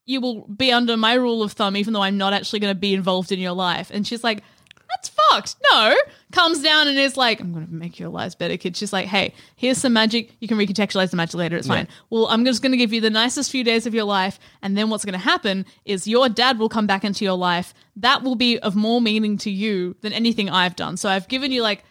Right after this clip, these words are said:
Speaker 1: happiness and then, like, a really big burst of it. Like, you have a five-hour energy.
Speaker 2: Yeah.
Speaker 1: And then you just get, like,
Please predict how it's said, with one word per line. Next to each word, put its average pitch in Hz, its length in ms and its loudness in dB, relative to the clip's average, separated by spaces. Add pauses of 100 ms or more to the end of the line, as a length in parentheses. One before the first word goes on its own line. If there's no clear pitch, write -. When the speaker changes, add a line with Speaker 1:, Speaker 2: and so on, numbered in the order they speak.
(100)
Speaker 1:
happiness 349 680 0 (180)
and 226 200 0
then, 208 280 -2
like, 196 260 -6 (300)
a 226 80 -4
really 339 260 2
big 262 360 -4
burst 269 360 2
of 330 100 -2
it. 427 240 0 (200)
Like, 214 340 -4
you 285 360 -2
have 247 240 -4
a 240 60 -4
five-hour 254 560 4
energy. 247 600 0 (180)
Speaker 2:
Yeah. 120 340 -4 (140)
Speaker 1:
And 240 180 2
then 254 140 4
you 254 140 2
just 233 160 -4
get, 240 120 0
like, 220 200 -2